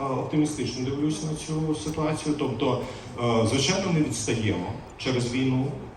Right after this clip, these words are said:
Е, звичайно, ми в двадцять п'ятому році тільки починаємо будувати еталони. Хоча, ну, за задумом, в двадцять п'ятому році, е, Павло Кузьмич, повинні вже були бути ці еталони, та, створені за вашим <laughs> От. То, е, це,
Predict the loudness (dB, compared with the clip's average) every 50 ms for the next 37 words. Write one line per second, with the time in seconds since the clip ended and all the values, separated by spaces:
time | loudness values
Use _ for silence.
0 | -6 -2 0 2 4 4 4 2 2 2 2 0 0 0 0 2 4 4 4 4
1 | 2 2 0 0 0 0 0 -2 0 0 0 0 0 0 0 2 2 2 2 0
2 | -2 -2 -2 -2 0 0 0 0 0 0 0 0 0 2 2 2 2 2 2 2
3 | 2 2 2 0 -2 -4 -6 -4 -2 0 2 4 4 4 4 4 4 2 0 -2
4 | -4 -6 -10 -8 -6 -4 -4 0 2 2 4 4 2 2 0 -2 0 0 0 2
5 | 2 0 0 0 0 -2 -2 -2 -2 -2 -2 0 0 0 0 0 -2 -2 -4 -4
6 | -2 -2 0 2 2 2 2 2 0 0 -2 -2 -2 -2 -6 -8 -12 -14 -10 -4
7 | -2 0 2 2 4 4 2 2 0 0 0 0 0 0 0 0 -2 -2 -2 -4
8 | -2 -2 0 0 2 2 2 2 0 0 0 0 0 0 0 0 0 0 0 0
9 | 0 0 -4 -6 -6 -4 -4 -4 -4 -4 -4 -6 -6 -4 -4 -4 -4 -4 -6 -4
10 | -4 -4 -4 -4 -6 -6 -6 -6 -6 -4 -4 -2 -2 -2 0 2 2 4 4 4
11 | 4 4 0 -2 -4 -4 -8 -8 -10 -12 -14 -14 -14 -14 -14 -14 -8 -4 -2 0
12 | 0 0 0 -2 -6 -10 -14 -16 -16 -16 -4 0 2 4 4 4 4 4 2 0
13 | 0 2 4 4 6 6 6 4 4 2 0 -2 0 4 6 6